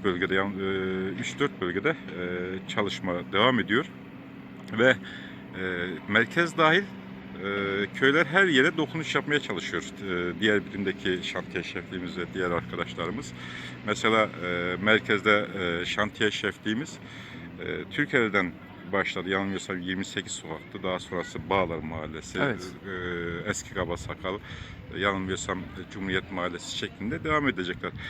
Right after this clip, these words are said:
Speaker 1: Başkan Bey burada şunu çok önemli. Bir mahalleye girdiğiniz zaman oradaki tüm ihtiyaçları giderilmesini istiyor. Yani, e, yapılmamış yollar vesaire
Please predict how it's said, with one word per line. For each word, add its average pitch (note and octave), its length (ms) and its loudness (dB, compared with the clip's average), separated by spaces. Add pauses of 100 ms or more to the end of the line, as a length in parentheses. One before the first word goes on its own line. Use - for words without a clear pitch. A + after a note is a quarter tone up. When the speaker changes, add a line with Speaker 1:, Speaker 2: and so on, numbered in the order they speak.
(220)
Speaker 1:
Başkan G3 320 0
Bey D#3 140 4
burada D#3 200 2
şunu C#3+ 420 0
çok G2 180 -6
önemli. F#2+ 180 -2 (200)
Bir E3 60 -2
mahalleye A#2 420 2
girdiğiniz C3+ 500 -2
zaman G#2 280 2 (680)
oradaki E3+ 460 2
tüm G#3 180 0
ihtiyaçları C#3 600 4
giderilmesini D#3 720 4
istiyor. G2+ 300 -4
Yani, A#2+ 240 6
e, A#2 400 0 (840)
yapılmamış A2+ 600 2
yollar G#2 320 2
vesaire G#2 380 4